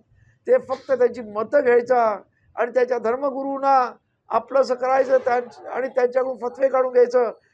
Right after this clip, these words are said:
एवढंच राजकारण करत आहे आणि त्यामुळेच आज हा मुस्लिम समाज मागे पडलेला आहे. आंबेडकरी, अ, खऱ्या चळवळीबरोबर तो जुळला तर त्यांचं भलं झाल्याशिवाय राहणार नाही आणि या महाराष्ट्रामध्ये सर्व धर्म समभाव आणि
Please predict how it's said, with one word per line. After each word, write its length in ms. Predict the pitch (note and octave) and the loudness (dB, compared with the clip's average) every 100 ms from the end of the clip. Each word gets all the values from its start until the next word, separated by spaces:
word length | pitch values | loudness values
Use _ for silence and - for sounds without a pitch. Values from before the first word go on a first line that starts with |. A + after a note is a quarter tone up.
| _ - | _ 0
एवढंच 360 | G#3 C4+ D#4 | 2 4 2
राजकारण 460 | C#4 C4 - C4+ C4 | 2 0 2 0 2
करत 180 | B3+ B3 | 0 0
आहे 140 | C4+ C#4+ | 0 0
आणि 160 | B3+ - | -2 -2
त्यामुळेच 460 | B3 C4+ C#4+ D4 B3 - _ _ | 0 0 -2 -4 -6 -16 _ _
आज 280 | - A#3+ C#4 | -2 0 2
हा 120 | C#4 | 0
मुस्लिम 380 | C4 A#3+ - C4+ | -2 -10 -14 -14
समाज 320 | A#3 B3+ C4 | -8 -2 -2
मागे 480 | G#3+ G#3+ B3 D4 C4+ | -2 -6 -2 2 2
पडलेला 420 | C4 B3 A#3+ A#3+ | 2 -2 0 2
आहे. 200 | A3+ G3 - _ _ _ _ _ _ - | 2 0 -6 _ _ _ _ _ _ -4
आंबेडकरी, 680 | A#3+ C#4 D4 C#4+ D4 D4 C4+ | -4 0 -2 0 -2 0 0
अ, 180 | B3 A3+ - - _ | 0 -4 -10 -20 _
खऱ्या 280 | A3 C#4+ D4 | 0 2 2
चळवळीबरोबर 640 | C4 C4 C4+ C#4 C4+ C4 C4 | 0 2 2 4 2 2 0
तो 80 | |
जुळला 480 | A#3 A#3+ C4+ B3 F3+ - _ _ _ _ _ | -6 -2 2 2 0 -8 _ _ _ _ _
तर 100 | C4 | 0
त्यांचं 420 | B3+ B3 A#3+ C#4+ C4+ | 2 0 -2 -2 -2
भलं 280 | F#3+ A#3+ | 0 0
झाल्याशिवाय 500 | C4 B3+ B3+ A#3+ B3 | 2 2 0 0 0
राहणार 260 | A#3+ A#3 B3+ | 0 -2 -2
नाही 120 | C#4 | -4
आणि 160 | C#4 C4+ | -4 -2
या 140 | B3+ | -2
महाराष्ट्रामध्ये 920 | A#3+ G#3+ C4+ C#4+ - C4+ C4 D4 D#4 B3 _ _ _ _ _ _ | -2 -2 0 0 0 0 4 4 4 0 _ _ _ _ _ _
सर्व 380 | - D4 E4 D#4 | -2 2 4 4
धर्म 280 | B3 C#4 C4+ | 4 2 0
समभाव 520 | A3+ C4 C#4 B3+ G#3+ | -2 -2 2 4 4
आणि 320 | A#3 C#4+ | 2 -2